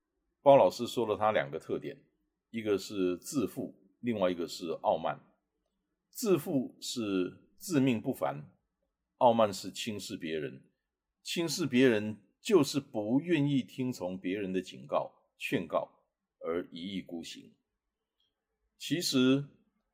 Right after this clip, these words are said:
导致武松走上这种惊险万分、九死一生的景阳冈的，还不仅仅上面讲的那两个问题，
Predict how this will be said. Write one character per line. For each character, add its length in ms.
导 260
致 280
武 280
松 480
走 240
上 380
这 140
种 340
惊 260
险 400
万 240
分、 400
九 260
死 320
一 120
生 260
的 140
景 260
阳 240
冈 260
的， 160
还 220
不 180
仅 240
仅 180
上 200
面 180
讲 180
的 120
那 100
两 180
个 80
问 200
题， 320